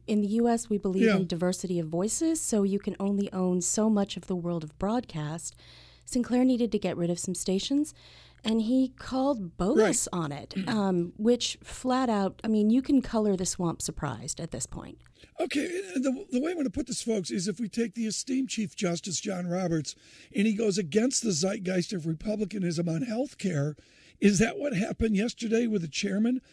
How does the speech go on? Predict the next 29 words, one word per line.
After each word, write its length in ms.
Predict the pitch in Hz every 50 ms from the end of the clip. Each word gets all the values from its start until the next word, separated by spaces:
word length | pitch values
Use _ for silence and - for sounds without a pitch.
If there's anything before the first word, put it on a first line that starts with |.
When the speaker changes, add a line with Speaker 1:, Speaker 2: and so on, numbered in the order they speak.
| - _ _ -
Speaker 2:
of 140 | - 175
the 100 | 151 180
Federal 400 | - - - 202 185 190 220 226
Communications 840 | 214 - - 214 196 196 202 202 - - 185 185 202 - 262 254 -
Commission? 460 | - 240 233 240 240 - 294 302 - - - - - -
This 160 | - - -
guy's 260 | - 226 214 214 180
a 60 | 226
Republican. 720 | 208 175 180 170 - - 190 208 202 226 196 - 233 233 226
He's 180 | 226 202 147
an 80 | 170 165
appointee. 760 | 156 156 - - 214 214 214 226 190 - 226 226 220 233 - - - - - -
He's 180 | - 190 156 -
got 280 | - 190 185 170 165 - - - - _ -
Mitch 300 | - 175 190 - - 190
McConnell's 800 | 202 104 - - - - 208 214 214 220 214 214 214 - - - _
love. 580 | - 170 180 190 190 208 226 240 233 226 208 - _ _ _ _ _ -
And 100 | 196 196
did 140 | 202 214 226
he 80 | 226
go 260 | 190 156 202 220 240 277
against 480 | 247 - 208 226 254 - - - - _ _ _ _ _ _ _ _ _ -
the 120 | 175 196
people 280 | 175 - 233 254 208 233
that 180 | 214 226 185 -
put 180 | - 220 220
him 80 | 233 220
in 160 | 233 226 220
power? 420 | - - 208 185 202 254 285 302